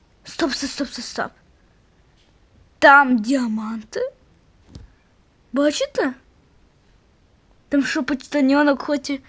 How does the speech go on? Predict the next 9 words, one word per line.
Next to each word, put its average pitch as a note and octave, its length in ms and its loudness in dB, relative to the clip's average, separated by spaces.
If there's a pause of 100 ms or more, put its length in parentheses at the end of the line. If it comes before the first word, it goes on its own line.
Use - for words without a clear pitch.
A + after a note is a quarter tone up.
(460)
е, B3 300 -6
це A#3+ 240 -6
все - 440 -12
спасти. C#4+ 880 -12 (2000)
Боже. E4 640 0 (1700)
А C4+ 140 -4
го B3 340 -2
за A#4+ 180 6 (120)
ним? C4+ 320 -2